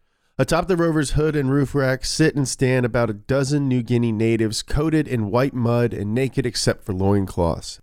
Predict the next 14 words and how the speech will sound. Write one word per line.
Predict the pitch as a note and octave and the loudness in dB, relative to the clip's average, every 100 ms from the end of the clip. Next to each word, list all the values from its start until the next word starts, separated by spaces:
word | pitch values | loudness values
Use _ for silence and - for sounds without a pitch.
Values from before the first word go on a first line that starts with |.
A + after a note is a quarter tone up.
| _ | _
as | B2 A2+ | -4 -2
well | D3 D3+ | 0 0
as | C#3 | -2
enormous | C3 A#2 A#2+ C#3 D3 - | -4 0 2 2 0 -2
clay | - B2+ | -2 0
masks | A2 A#2 A#2+ A#2+ - | 2 2 0 -2 -2
with | A#2+ - | -2 -2
comically | - C#3 C#3 C#3 D3 | -2 2 2 2 0
cartoonish | C3 A#2 - C#3+ C3+ B2 | 0 -2 0 0 0 0
faces | - A#2+ A#2 A#2+ | 0 0 0 -2
and | G#2 G2+ | 0 -4
contorted | G#2 - A#2 A#2 A2+ | -6 -4 0 2 2
expressions. | G#2 - - F#2+ - - - _ _ _ _ _ _ | -2 -4 -2 -2 -4 -14 -18 _ _ _ _ _ _
These | C3 E3+ D#3+ | -2 0 0